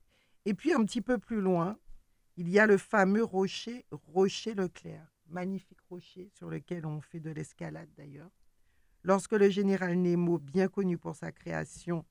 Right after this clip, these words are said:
du service militaire adapté, a demandé au dernier propriétaire, Charles Modeste, martiniquais, député de Côte d'Ivoire, l'autorisation d'installer un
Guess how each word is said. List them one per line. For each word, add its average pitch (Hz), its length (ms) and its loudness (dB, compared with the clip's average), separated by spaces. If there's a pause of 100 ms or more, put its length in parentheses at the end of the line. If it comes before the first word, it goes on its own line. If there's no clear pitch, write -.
(360)
du 139 120 -18
service 160 480 -8
militaire 165 420 -6
adapté, 156 420 -6
a 156 80 -4
demandé 170 680 2
au 170 100 -8
dernier 180 480 2
propriétaire, 180 800 -4
Charles 180 300 -6
Modeste, 160 520 -4
martiniquais, 170 720 -6
député 180 560 -4
de 175 80 2
Côte 165 260 -6
d'Ivoire, 151 380 -6
l'autorisation 165 720 -6
d'installer 156 560 -6
un 135 140 -8